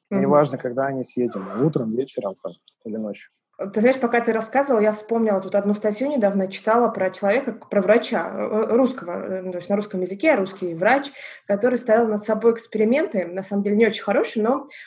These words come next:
Speaker 1: его гипотеза была такая, да, что неважно, как ты худеешь, если ты на дефиците калорий. Он говорил: «Я похудею на фастфуде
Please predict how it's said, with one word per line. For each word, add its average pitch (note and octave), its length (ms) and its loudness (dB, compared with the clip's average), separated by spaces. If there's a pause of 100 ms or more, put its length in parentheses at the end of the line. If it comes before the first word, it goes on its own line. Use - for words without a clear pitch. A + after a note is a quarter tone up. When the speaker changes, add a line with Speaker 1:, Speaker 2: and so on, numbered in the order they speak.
Speaker 1:
его G#3+ 160 4
гипотеза G#3+ 420 2
была G#3+ 160 4
такая, G#3+ 400 0
да, A#3+ 120 -2
что G3+ 200 -6
неважно, F#3+ 880 0
как A#3 220 0
ты G3+ 80 -8
худеешь, B3+ 560 2
если A3 300 2
ты A3 100 2
на G#3 100 2
дефиците G3+ 500 -8
калорий. G3+ 440 2
Он F3 80 -8
говорил: G3 220 2
«Я G#3 120 4
похудею A#3 400 2
на G3 80 4
фастфуде G#3 760 -2